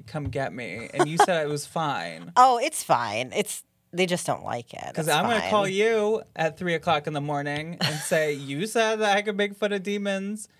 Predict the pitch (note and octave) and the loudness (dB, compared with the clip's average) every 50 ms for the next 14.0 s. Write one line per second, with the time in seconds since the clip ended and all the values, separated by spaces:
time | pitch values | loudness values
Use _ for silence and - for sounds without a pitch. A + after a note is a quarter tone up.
0 | _ _ - - A3 A#3 D#3+ E3 E3+ E3+ F3 F3+ F3+ D#3+ D#3 D3+ E3+ F#3 F3+ F#3 | _ _ -8 -4 -2 0 0 2 2 2 2 2 2 2 2 2 2 2 0 -2
1 | F#3+ F#3 F#3 F#3 F#3+ G3 G3+ F#3+ F3+ E3+ E3 D#3+ D#3+ E3 - F3 E3 - - - | -4 -2 -2 0 0 0 0 0 2 2 2 2 0 -2 -4 -10 -10 -4 0 2
2 | F3+ F3+ F#3+ G3 F#3+ F3 D#3 D3+ D3+ D3+ D3+ D3+ D#3 D#3 D3+ D3+ D3 - F3+ E3 | 2 2 2 0 2 2 0 0 0 -2 -4 -4 -2 -2 -4 -4 -4 -4 -4 -4
3 | D#3+ D3+ - - - G3+ G3+ F#3 D#3 B2+ G#2 F#2 - - - - - - G3 G#3+ | -4 -6 -8 -6 -2 -2 -2 0 -2 -2 -4 -4 -6 -8 -10 -10 -6 -2 0 2
4 | A#3+ - G#3+ F3+ F3+ D#3 - A3+ C4 G#3+ C#3 D#3+ D3 D#3 E3 - D#3+ D3 C#3+ - | 2 4 4 4 4 8 8 8 8 6 4 2 2 2 4 2 0 -2 0 0
5 | E3 D#3 D#3 C3+ B2+ C3 C#3 C#3 B2+ A#2+ A2+ C3 C#3 - D3+ C#3+ C3+ C3 C3 - | 2 2 2 2 2 2 2 4 2 0 0 -4 -4 0 2 4 4 2 2 4
6 | D3 E3 F3+ D#3 - - F3+ F3 F3+ F3 F#3+ F#3 E3 D#3+ D3+ D3 D#3 D3+ D#3 D#3+ | 4 4 4 4 4 4 6 6 6 4 2 4 4 4 4 4 2 2 2 2
7 | D#3 - - D3+ D3 - - A#2+ D#2 - - A2+ - - F3 - - A#3+ A3 A3 | 2 2 2 2 2 2 -2 -6 -6 -8 -10 -6 -2 -2 0 6 6 6 8 8
8 | G#3+ G3+ F#3+ - - G#3 - - A3 A3+ A#3 - - E3+ F3+ E3 E3 D#3 E3 E3 | 6 4 4 2 2 2 4 6 4 4 4 4 6 6 6 6 6 4 2 4
9 | D#3+ D#3+ D#3 D3+ D3+ D#3+ F#3 G#3 A#3+ G#3 G3+ B3+ C#4 D#4+ D#4 G#3 G#3 D#3+ D#3 D#3 | 4 4 4 4 4 4 4 4 2 -2 0 2 2 4 6 6 6 6 6 4
10 | D3+ D3+ D#3+ D3+ D#3 E3 D#3+ E3 D#3+ D#3+ D#3 D3+ D3 D3 D3+ D#3+ D#3 D3+ D3 D#3 | 2 4 4 4 4 4 2 2 2 4 4 4 2 2 4 4 6 6 4 2
11 | - - G3+ G#3+ A#3 - - D#3+ D#3+ E3 F3 C#3+ F#2+ G2+ G#2 C#3 D#3+ D#3+ F3 F3+ | 2 2 2 4 2 2 2 6 8 8 8 6 4 2 2 2 2 2 2 2
12 | F3+ E3+ E3+ F#3 F#3 F#3 F3+ D#3+ E3 D3 E3 F3+ G#3 C#4+ D#4 D4+ D#4+ E4+ F4+ E4+ | 4 4 6 6 6 6 4 0 -4 -6 -4 0 2 4 8 10 10 10 8 6
13 | E4+ - - - C4 B3+ - - F#3+ - D#3+ - - E2+ G#2 - - - - - | 2 4 4 6 4 4 -2 -4 -4 -2 -2 -2 -2 -4 -6 -4 -2 -2 -2 0